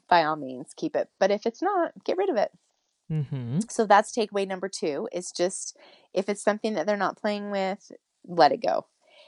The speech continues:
Speaker 1: And then the third takeaway is just the one in and one out rule. And that is pretty self-explanatory when,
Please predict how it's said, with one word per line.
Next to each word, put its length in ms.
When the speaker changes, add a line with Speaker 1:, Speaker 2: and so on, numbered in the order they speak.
Speaker 1:
And 180
then 140
the 80
third 280
takeaway 460
is 120
just 160
the 80
one 260
in 220
and 220
one 140
out 220
rule. 340
And 180
that 200
is 140
pretty 220
self-explanatory 1000
when, 340